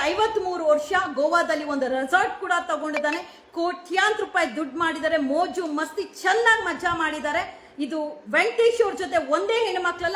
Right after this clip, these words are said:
ಅನೇಕ ಬಿಗ್ ಸ್ಕ್ಯಾಮ್ ಇದೆ ಅಂತ ಸಹ ಪೊಲೀಸ್ ಅವ್ರ ಮಾಹಿತಿ ಇದೆ. ಕೆಲ ಪೊಲೀಸ್ ಅವರು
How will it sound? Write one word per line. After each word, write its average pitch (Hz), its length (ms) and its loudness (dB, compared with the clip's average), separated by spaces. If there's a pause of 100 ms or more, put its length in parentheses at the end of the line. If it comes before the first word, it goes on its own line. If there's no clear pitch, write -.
(100)
ಅನೇಕ 359 400 -2 (200)
ಬಿಗ್ 320 300 -6
ಸ್ಕ್ಯಾಮ್ 349 460 -2
ಇದೆ 320 140 -4
ಅಂತ 302 180 -6
ಸಹ 311 600 0 (260)
ಪೊಲೀಸ್ 330 380 0
ಅವ್ರ 311 120 0
ಮಾಹಿತಿ 247 440 -6
ಇದೆ. 214 240 -12 (360)
ಕೆಲ 381 140 4 (140)
ಪೊಲೀಸ್ 453 400 4
ಅವರು 403 540 -2